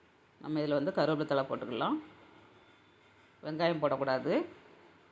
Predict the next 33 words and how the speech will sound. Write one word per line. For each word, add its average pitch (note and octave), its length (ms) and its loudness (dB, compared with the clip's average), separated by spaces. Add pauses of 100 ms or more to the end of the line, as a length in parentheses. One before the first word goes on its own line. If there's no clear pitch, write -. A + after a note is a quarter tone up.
(640)
கருவேப்பிலை D#3 340 -4
தழை D3 180 2
போட்டு C#3+ 280 -2 (280)
நல்லா D3+ 240 0
பொரிஞ்சதும் D3+ 480 0
உருளைக்கிழங்கு D3 440 2
ஆட் G#2+ 140 -2
பண்ணிடணுங்க. A#2 360 -6 (200)
உருளைக்கிழங்கு D3 340 4
வந்து E3+ 160 0
நான் D#3 120 0
நீள D3 220 4
சைஸில் D3+ 300 -2
கட் C#3 180 -4
பண்ணியிருக்கேன். C#3+ 420 -2 (460)
இங்கே E3+ 180 -6
குட்டி F3 200 -2
குட்டியா F3 260 4
வேணும்னா F3 240 2
குட்டி D#3+ 160 -2
குட்டியா D#3 260 0
கட் C#3 140 -2
பண்ணிக்கோங்க. C3 400 -4 (1400)
இது F3+ 100 -4 (120)
சீக்கிரமாட்டு F3+ 440 0 (240)
நமக்கு D3+ 240 2 (540)
வெந்து D#3 300 0
மசிஞ்சிருங்க. C3+ 460 -2 (720)
உருளைக்கிழங்கு F3 400 2
வந்து G3 180 0
நம்ம F3 120 0 (340)
கட் D3+ 180 -2
பண்ணிட்டு F3 320 0